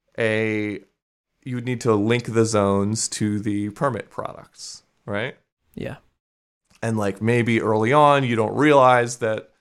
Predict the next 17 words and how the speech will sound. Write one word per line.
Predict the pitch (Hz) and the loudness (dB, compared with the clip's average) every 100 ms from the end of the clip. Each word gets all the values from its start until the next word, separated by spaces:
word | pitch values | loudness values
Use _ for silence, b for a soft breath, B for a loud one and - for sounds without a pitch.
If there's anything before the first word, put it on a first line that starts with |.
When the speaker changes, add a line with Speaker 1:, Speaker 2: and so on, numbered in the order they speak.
| _ - | _ -10
Speaker 1:
that | - | -8
you're | 110 107 | -4 -2
gonna | 107 | 0
have | 113 107 101 | 2 2 0
this | 104 | 0
need, | 117 131 123 123 | 0 2 2 0
and | 104 107 | 0 -2
you | 104 | -2
think | 120 117 - | -2 -2 -2
that | 107 107 | -2 -2
you're | 101 | -4
just | 104 - | -4 -4
gonna | 104 | -4
be | 101 101 | -2 -2
able | 98 95 | -4 -6
to | 104 101 | -6 -6
have | 101 101 | -6 -8